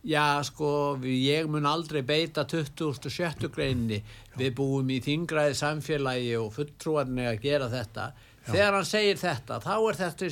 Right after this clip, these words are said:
Speaker 1: aðgerðarleysi stefna hans er ákveðin stefna.
Speaker 2: Einmitt.
Speaker 1: En það er eins og þú segir að, að það er, það hefur þessi áhrif þannig að, að, að það kemst enginn hjá því sem ætlar að sækjast eftir kjöri sem forseti Íslands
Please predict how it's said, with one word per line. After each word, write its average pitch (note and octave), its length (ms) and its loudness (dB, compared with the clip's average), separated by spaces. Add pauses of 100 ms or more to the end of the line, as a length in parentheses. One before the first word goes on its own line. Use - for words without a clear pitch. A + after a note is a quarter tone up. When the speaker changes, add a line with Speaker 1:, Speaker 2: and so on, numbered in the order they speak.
(140)
Speaker 1:
aðgerðarleysi F#3 760 0
stefna D#3 420 -4
hans C3 320 -6
er E3 200 -2
ákveðin D3 420 -2
stefna. A#3 580 -4 (400)
Speaker 2:
Einmitt. A2+ 240 2
Speaker 1:
En A#2+ 80 0
það E3 120 0
er E3+ 100 0
eins D3 100 -2
og D#3 80 -2
þú F#3+ 160 -2
segir D3 580 2
að, C#3 240 -4
að C#3 220 -6
það F3 300 0
er, D#3+ 160 -2 (320)
það D3 180 0
hefur E3+ 240 2
þessi D3+ 300 0
áhrif D#3 320 0
þannig D3+ 340 2
að, C#3 100 -2 (360)
að, C3 240 -4
að C3+ 220 -8 (520)
það D#3+ 160 -2 (180)
kemst D4+ 400 -2
enginn F#3+ 300 2
hjá G#3 180 4 (120)
því A#2+ 260 -4 (300)
sem D3+ 260 -4
ætlar E3 320 0
að C#3+ 140 -2
sækjast E3+ 340 -4
eftir C#3 200 -2
kjöri D#3 340 -2
sem C#3+ 160 -4
forseti D3 460 -8
Íslands A#2 400 -12